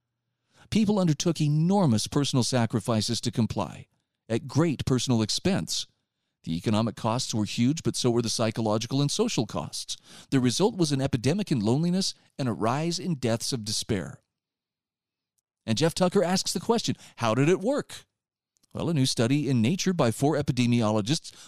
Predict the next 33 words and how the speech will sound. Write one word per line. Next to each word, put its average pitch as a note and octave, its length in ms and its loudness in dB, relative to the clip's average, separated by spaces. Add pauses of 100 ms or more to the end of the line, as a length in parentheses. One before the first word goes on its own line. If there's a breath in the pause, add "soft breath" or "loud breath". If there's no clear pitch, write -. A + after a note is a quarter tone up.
look C#3+ 240 2
at, A3+ 80 -2 (100)
looked D#3+ 260 0
at G#3+ 80 0
the G#3 100 -2
experience C3+ 500 0
of - 200 -6
eighty-seven G3+ 760 0
countries A#2 460 -2
with A2 120 2
a B2+ 60 2
variety A2 460 0
of F#3 80 -4
policies, D3 560 0 (220 loud breath)
some C#3+ 360 0
loose D3 300 2
and F3+ 100 0
some B2 220 2
extreme C#3 440 2
in C#3+ 80 2
stringency. B2+ 760 0 (640 soft breath)
They A2 100 2
sought F3+ 320 -2
to A3 100 -4
correlate F3 520 0
stay-at-home C#3+ 520 2
orders A#2 380 0
with A#2 180 0
virus A#2 460 0
control. F2 540 -2 (500)
And G#2 100 0
the A#2 60 4
results? A#2 640 0